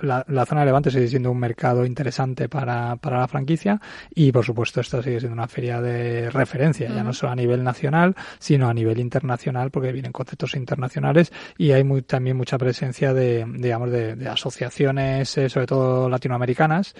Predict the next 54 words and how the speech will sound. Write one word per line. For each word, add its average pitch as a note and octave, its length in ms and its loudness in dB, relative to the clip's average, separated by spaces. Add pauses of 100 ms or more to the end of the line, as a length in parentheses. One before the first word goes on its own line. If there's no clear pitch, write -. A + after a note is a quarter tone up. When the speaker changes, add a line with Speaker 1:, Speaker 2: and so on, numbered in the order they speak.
(140)
Speaker 2:
Sí. G3 140 -4
Speaker 1:
que E3 120 6
vienen B2 240 4
aquí, A#2+ 220 2
pues, B2+ 160 2
un A#2+ 100 -4
poco C#3 320 2
a, A#2+ 200 4
a A#2+ 180 -4
presentar B2+ 720 0
modelos C3 340 0
de C3+ 80 -2
negocio F3 500 2
y, C#3 140 2
bueno, A#2+ 300 0
y C3 60 0
hacer, B2+ 560 -2
y C3 80 0
hacer B2+ 200 -2
un B2+ 80 -2
poco A#2+ 240 -2
de, B2+ 320 -4 (260)
de, A#2+ 440 0
de A#2 240 -4
contactos, B2 580 -2
¿no? D#3+ 160 0
Para, A#2 360 -2
para B2 280 -6
ver, B2 260 -4
eh, C3 300 -6
cómo B2+ 220 -4
pueden C3+ 240 -4
ir C3 100 -4
entrando B2+ 360 -4
en A#2+ 80 -6
este, C3 380 -6 (200)
en D3+ 100 2
nuestro C3 220 0
mercado, A#2 420 6
¿no? D3 100 0 (440)
Es, D3 380 8
eh, D3+ 400 10
son D3+ 180 4
tres D3 200 8
días, G3 240 8
es C#3+ 180 4
en C3+ 160 0
pi-, C#3+ 140 2
que C#3+ 120 2
empieza C3 360 2
el C3+ 80 2
diecisiete, F3 680 2
ya C3 140 2
que B2+ 200 -2